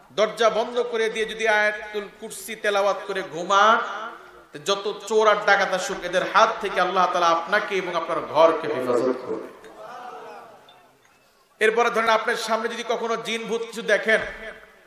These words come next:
এই আয়াতুল কুরসি পড়ে আপনি শরীরে ফু দিবেন, আপনাকে স্পর্শ করতে পারবে না। তাহলে এতগুলো আয়াত, এতগুলো ফজিলত যে আয়াতের ভেতরে,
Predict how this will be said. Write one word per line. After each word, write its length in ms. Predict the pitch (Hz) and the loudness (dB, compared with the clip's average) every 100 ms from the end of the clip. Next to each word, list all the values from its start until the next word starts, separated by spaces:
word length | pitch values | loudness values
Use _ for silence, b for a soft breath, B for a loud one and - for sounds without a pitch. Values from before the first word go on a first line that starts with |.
| _ _ _ _ - | _ _ _ _ 2
এই 100 | 208 | 4
আয়াতুল 340 | 214 208 214 214 | 4 2 -4 -6
কুরসি 320 | 214 - 226 202 | -8 -10 -10 -6
পড়ে 160 | 214 220 | -2 2
আপনি 280 | 208 214 196 | 2 0 -6
শরীরে 320 | 214 208 202 | -6 -4 -6
ফু 280 | - 233 240 | -6 -4 -4
দিবেন, 300 | 220 185 175 | -4 -4 -4
আপনাকে 380 | 170 190 190 | -4 -6 -8
স্পর্শ 320 | 185 220 214 202 | -10 -8 -8 -8
করতে 300 | 156 - 131 | -8 -10 -10
পারবে 280 | 117 110 | -8 -8
না। 120 | 98 - - - - _ 196 - - - - - - - - | -10 -12 -18 -20 -20 _ -20 -20 -20 -20 -20 -20 -20 -20 -16
তাহলে 120 | 190 - | -4 6
এতগুলো 600 | 240 240 294 294 285 262 | 6 6 -2 -2 4 6
আয়াত, 300 | 226 233 254 233 226 240 - | 8 8 6 0 -8 -10 -8
এতগুলো 500 | 202 285 262 262 - | -6 -6 -2 -2 -2
ফজিলত 420 | 220 254 247 247 | -6 -2 -2 0
যে 100 | 226 | 4
আয়াতের 380 | 208 220 233 214 | 6 6 4 0
ভেতরে, 380 | 185 185 165 | -2 -6 -8